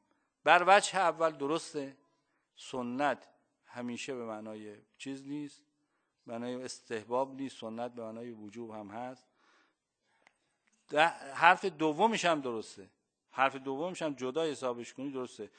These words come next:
جمعه ممکنه وجوب رو، ولی دوتاش اون مستدل، یه نکته‌ای رو ایشون توجه نفرموده که اون مستدل میگه این دوتا در کنار هم،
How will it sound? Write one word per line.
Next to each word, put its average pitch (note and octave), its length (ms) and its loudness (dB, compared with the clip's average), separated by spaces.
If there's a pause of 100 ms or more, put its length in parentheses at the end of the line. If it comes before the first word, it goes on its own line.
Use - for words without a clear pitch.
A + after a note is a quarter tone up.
(420)
جمعه C3+ 320 0
ممکنه C#3+ 480 -2
وجوب B2+ 500 -8
رو، E3+ 200 -6 (420)
ولی A3+ 180 4
دوتاش F#3 640 4
اون A3+ 200 -6
مستدل، F#3 600 2 (100)
یه F#3+ 140 -4
نکته‌ای G3+ 420 -2
رو G#3+ 180 -6 (260)
ایشون D#3 300 -10
توجه D#3 360 2
نفرموده D#3+ 640 0 (440)
که D3 400 0
اون D#3 120 -8
مستدل D3 760 -2
میگه F3+ 240 -6
این A3+ 100 -2
دوتا F#3 300 2
در F#3 240 8
کنار D3+ 460 4
هم، D3 680 4